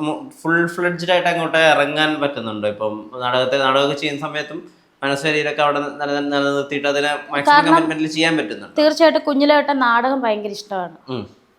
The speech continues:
Speaker 2: മൂന്നാം ക്ലാസ്സിലൊക്കെ പഠിക്കുമ്പോൾ അമ്മയുടെ വീട്ടിൽ
Speaker 1: ഉം.
Speaker 2: അമ്പലമുണ്ട് തൊട്ടടുത്ത്. അപ്പൊ
Speaker 1: ഉം,
Speaker 2: അവിടെ
Speaker 1: ഉം.
Speaker 2: ഇരുന്നുകൊണ്ട് ചങ്ങനാശ്ശേരി അണിയറയുടെ നാടകം, ഒരു പതിമൂന്ന് വർഷത്തെ നാടകം ഇരുന്ന് കാണുവേ.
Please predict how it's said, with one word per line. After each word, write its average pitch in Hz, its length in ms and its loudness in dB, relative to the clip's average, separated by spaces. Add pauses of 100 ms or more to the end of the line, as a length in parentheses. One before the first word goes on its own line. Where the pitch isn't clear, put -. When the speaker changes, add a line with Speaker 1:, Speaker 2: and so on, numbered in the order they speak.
(200)
Speaker 2:
മൂന്നാം 269 240 0
ക്ലാസ്സിലൊക്കെ 277 380 0
പഠിക്കുമ്പോൾ 254 360 0
അമ്മയുടെ 233 360 2
വീട്ടിൽ 214 380 0 (220)
Speaker 1:
ഉം. 117 340 -10 (120)
Speaker 2:
അമ്പലമുണ്ട് 233 500 2
തൊട്ടടുത്ത്. 180 380 -10
അപ്പൊ - 160 -4
Speaker 1:
ഉം, 208 60 4
Speaker 2:
അവിടെ 202 180 0
Speaker 1:
ഉം. 254 60 4
Speaker 2:
ഇരുന്നുകൊണ്ട് 233 540 -4
ചങ്ങനാശ്ശേരി 226 560 -2
അണിയറയുടെ 226 540 2
നാടകം, 208 340 2
ഒരു 208 180 -4
പതിമൂന്ന് 220 500 0
വർഷത്തെ 214 380 0
നാടകം 202 420 2
ഇരുന്ന് 196 320 -6
കാണുവേ. 185 380 -6